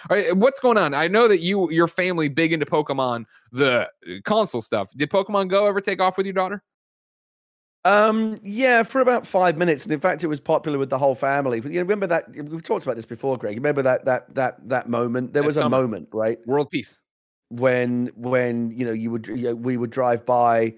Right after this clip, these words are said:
Speaker 2: a bus stop and there were, like, a hundred people there, like, staring at their phones, like, "Oh, that's gotta be a gym," or, you know, "There's a Pokemon hotspot there," or whatever. And you, there was, like, a whole viral thing. And there was actually some people, like, were wandering into, like, dangerous neighborhoods and stuff.
Speaker 1: Sure.
Speaker 2: And there was, it was a, it was a whole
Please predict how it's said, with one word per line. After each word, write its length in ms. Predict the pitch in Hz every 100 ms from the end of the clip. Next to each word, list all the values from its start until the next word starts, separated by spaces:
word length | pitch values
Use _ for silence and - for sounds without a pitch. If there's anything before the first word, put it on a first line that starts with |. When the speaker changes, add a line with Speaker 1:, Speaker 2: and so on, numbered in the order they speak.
| _ _ _
Speaker 2:
a 40 | -
bus 180 | 131
stop 320 | 127 - 104 117
and 100 | 117
there 80 |
were, 80 | 113
like, 200 | 113 113
a 60 | 113
hundred 380 | 156 147 127 117
people 280 | 139 123
there, 120 | 113 110
like, 200 | 104 -
staring 340 | - 123 113
at 80 | 117
their 80 | 110
phones, 300 | - 120 98
like, 100 | 113
"Oh, 140 | 135
that's 180 | 123 120
gotta 200 | 135 117
be 120 | 107
a 40 | 95
gym," 400 | 90 123 98 - -
or, 300 | 113 110 110
you 60 |
know, 60 | 107
"There's 180 | 110 107
a 40 |
Pokemon 720 | - 127 117 113 110 107 98 _ _ _
hotspot 480 | 127 127 - 110 -
there," 200 | 110 104
or 80 | 98
whatever. 320 | 98 107 95
And 120 | 101
you, 260 | 113 117 123
there 140 | 117
was, 120 | 127
like, 140 | 120 123
a 60 |
whole 260 | 120 151 127
viral 600 | 120 131 127 120 113 104 - _ _ _
thing. 320 | - 185 117
And 80 | 117
there 60 |
was 80 | 120
actually 260 | 135 123 120
some 220 | 139 120
people, 240 | 135 113
like, 140 | 120 117
were 100 | 113
wandering 420 | 120 123 113 117
into, 240 | 117 117
like, 240 | 113 113 104
dangerous 400 | 120 117 113 113
neighborhoods 500 | 120 127 120 110 -
and 120 | 110
stuff. 220 | - 113
Speaker 1:
Sure. 100 | 110
Speaker 2:
And 80 | 113
there 60 | 110
was, 120 | 104
it 120 | 117
was 100 | 110
a, 60 | 117
it 140 | -
was 120 | 117
a 80 | 117
whole 300 | 123 120 113